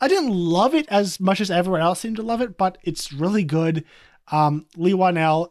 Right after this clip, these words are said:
again, just showing that he's just a very, a really great technical filmmaker. Just these, he, these virtuoso sequences, be they action in Upgrade or here, some crazy sequences of suspense.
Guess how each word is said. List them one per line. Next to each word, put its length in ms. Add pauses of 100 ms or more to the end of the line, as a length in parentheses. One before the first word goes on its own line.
(120)
again, 360
just 120
showing 220
that 140
he's 260
just 160
a 60
very, 540 (1300)
a 240
really 360
great 480
technical 500
filmmaker. 680
Just 240
these, 440 (320)
he, 200
these 300
virtuoso 680
sequences, 520
be 120
they 260
action 520
in 160
Upgrade 460
or 140
here, 280 (380)
some 320
crazy 640
sequences 580
of 140
suspense. 800